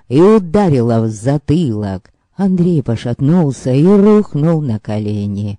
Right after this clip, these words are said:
Перед глазами поплыло. Коса китаянки вдруг стала скользкой и выползла из кулака. Последним усилием Андрей наклонился, вцепился в ржавый край мусорного бака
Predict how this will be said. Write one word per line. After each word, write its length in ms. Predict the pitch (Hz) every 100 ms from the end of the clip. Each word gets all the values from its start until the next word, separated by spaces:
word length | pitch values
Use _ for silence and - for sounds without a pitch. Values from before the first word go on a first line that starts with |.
| _
Перед 380 | 156 196 208 165
глазами 760 | 160 190 180 170 160 117 113
поплыло. 1080 | - 120 - 113 120 170 139 107 101 92 104 -
Коса 420 | - 208 - 143 151
китаянки 840 | 120 110 110 107 139 160 143 143
вдруг 400 | 123 117 156 185
стала 420 | - 175 180 113
скользкой 1000 | 104 - - 135 165 139 - - 127 113 -
и 140 | 127 147
выползла 880 | 165 151 208 - 113 107 110 107 110
из 200 | 107 -
кулака. 720 | 113 113 107 - 107 101 - _ _ -
Последним 540 | 202 226 220 135 127
усилием 580 | 151 - 226 175 120 117
Андрей 400 | 143 185 208 190
наклонился, 880 | 120 - 110 113 165 170 - 107 107
вцепился 840 | - - 202 - 120 104 - 113
в 120 | 117
ржавый 520 | 123 123 202 190 185
край 400 | - 123 110 110
мусорного 800 | 110 143 175 117 107 110 101 104
бака 720 | 104 123 190 220 208 196 196